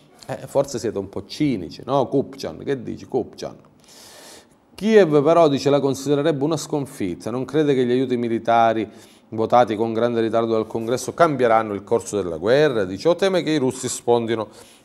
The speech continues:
a Kharkov. Dice: "Non credo perderanno Kharkov, è una città grande, servirebbe un impegno di forza. La pressione su questo fronte serve a costringere gli ucraini a spostare, eh, forze dal Donbass", forze, no forse, forze volevi dire,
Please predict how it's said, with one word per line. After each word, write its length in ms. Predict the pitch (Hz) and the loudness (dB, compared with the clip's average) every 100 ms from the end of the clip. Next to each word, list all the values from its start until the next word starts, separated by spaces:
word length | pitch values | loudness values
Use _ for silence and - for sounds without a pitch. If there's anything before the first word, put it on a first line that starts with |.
| - | -2
a 260 | 139 139 - | 4 4 2
Kharkov. 640 | - 147 - 95 76 - 120 | 2 2 0 -6 -8 -10 -10
Dice: 280 | 131 139 | -8 -4
"Non 200 | 156 185 | -4 -4
credo 380 | 185 165 143 120 | -4 0 0 0
perderanno 480 | 113 113 117 113 113 | -4 -4 -4 -6 -6
Kharkov, 540 | 117 107 - 104 101 | -6 -8 -6 -6 -4
è 40 | 127 | -6
una 120 | 127 | -8
città 240 | 131 131 | -8 -6
grande, 480 | 127 131 123 101 95 | -2 2 2 0 -6
servirebbe 440 | - 110 113 120 117 | -8 -6 -4 -4 -6
un 80 | |
impegno 340 | 113 104 117 110 | -8 -10 -8 -8
di 100 | 110 | -6
forza. 480 | - 113 90 - 95 | -2 -2 -2 -8 -8
La 80 | |
pressione 400 | 98 123 - 135 | -6 -6 -4 -6
su 140 | 104 104 | -6 -6
questo 280 | 123 - 156 | -8 -4 -2
fronte 420 | 131 117 - - - - - | 0 0 -2 -14 -18 -20 -20
serve 280 | - 170 156 | -2 0 0
a 20 | |
costringere 440 | 147 147 160 131 127 | 0 0 0 0 0
gli 60 | |
ucraini 340 | 139 143 147 127 | 0 0 0 -2
a 60 | |
spostare, 580 | 117 - 120 127 117 117 | -4 -6 -4 -2 0 -2
eh, 380 | 123 127 120 117 | -2 -2 0 -2
forze 380 | - 131 104 120 | -2 -2 -2 -2
dal 200 | 117 117 | -2 0
Donbass", 640 | 139 139 113 98 90 - | -2 0 2 2 0 -6
forze, 520 | - 123 - - - | 0 2 2 -2 -8
no 140 | 101 95 | -6 -6
forse, 540 | - - 85 - - | -8 -6 -6 -8 -16
forze 500 | 69 113 76 - - | -6 -4 -4 -8 -12
volevi 280 | 76 85 78 | -10 -10 -10
dire, 200 | 76 - | -12 -16